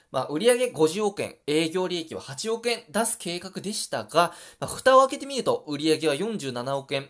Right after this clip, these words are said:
そして営業利益は一億マイナスの六億九千万円で未達成と終わっています。まあ、このように過去の売上計画を未達成で終わってしまうと、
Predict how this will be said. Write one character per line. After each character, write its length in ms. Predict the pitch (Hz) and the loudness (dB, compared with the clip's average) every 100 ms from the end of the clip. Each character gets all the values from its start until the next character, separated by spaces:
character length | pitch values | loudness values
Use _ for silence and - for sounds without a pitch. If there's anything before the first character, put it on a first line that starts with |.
| _ | _
そ 160 | - 147 | -6 -6
し 80 | - | -2
て 80 | 131 | 0
営 240 | 160 185 | 2 0
業 180 | 202 202 | 0 0
利 140 | 208 | -2
益 180 | 202 185 | -6 0
は 140 | 202 139 | 0 0
一 160 | 131 254 | -4 -4
億 140 | 151 | -2
マ 120 | 127 | -4
イ 80 | 131 | -4
ナ 80 | 131 | -6
ス 120 | - | -4
の 120 | 160 | -4
六 260 | 135 165 240 | -2 0 -2
億 180 | - - | -2 -8
九 220 | 208 214 | -8 -6
千 240 | 240 233 | -8 -10
万 240 | 233 233 247 | -12 -12 -14
円 80 | |
で 160 | 247 262 - - - | -12 -12 -12 -20 -14
未 160 | 139 | -8
達 180 | 247 262 | -4 -2
成 180 | - 196 | 0 0
と 220 | - 92 | -2 -4
終 80 | 107 | -2
わ 80 | 104 | -2
っ 80 | - _ _ _ | -4 _ _ _
て 300 | - - - - | -2 -2 -2 -18
い 100 | 87 | -14
ま 120 | 95 | -8
す。 220 | - - _ _ _ _ _ _ _ - | -8 -8 _ _ _ _ _ _ _ -14
ま 80 | - | -10
あ、 20 | |
こ 140 | 185 | -4
の 80 | 247 | 0
よ 100 | 269 | 0
う 40 | |
に 200 | 233 - - | -2 -8 -6
過 160 | 285 285 | -6 -4
去 60 | |
の 160 | 247 160 | -6 -6
売 160 | 143 147 | -6 -4
上 240 | 170 170 | -4 -4
計 240 | 202 190 | -4 -4
画 240 | 170 127 135 | -4 -6 -4
を 240 | 139 - | -6 -6
未 160 | 143 135 | -12 -6
達 180 | - - | -4 -4
成 200 | - 127 | -4 -6
で 80 | 113 | -2
終 60 | |
わ 80 | 135 | -4
っ 100 | - | -4
て 80 | 160 | -10
し 160 | - | -8
ま 120 | 180 165 | -8 -10
う 120 | - | -8
と、 180 | 170 | -8